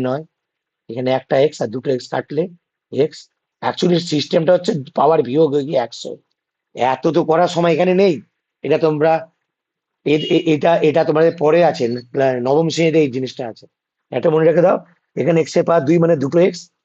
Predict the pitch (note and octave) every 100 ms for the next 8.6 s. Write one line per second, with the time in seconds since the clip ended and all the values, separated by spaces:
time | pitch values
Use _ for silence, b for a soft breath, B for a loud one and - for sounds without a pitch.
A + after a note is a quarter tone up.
0 | _ _ _ B2 D3+ D3+ C#3 C#3 A2 -
1 | - B2+ C3 C3+ D3 E3 C#3+ D3+ B2+ -
2 | A#2 A2+ - - _ _ _ _ _ _
3 | _ _ _ _ _ _ _ _ _ _
4 | _ _ _ _ C3+ F3+ - C3+ F3 E3+
5 | B2+ - - - _ _ _ _ _ _
6 | _ _ _ _ _ _ _ _ _ _
7 | _ _ _ _ _ _ _ _ _ _
8 | _ _ _ _ _ C#3+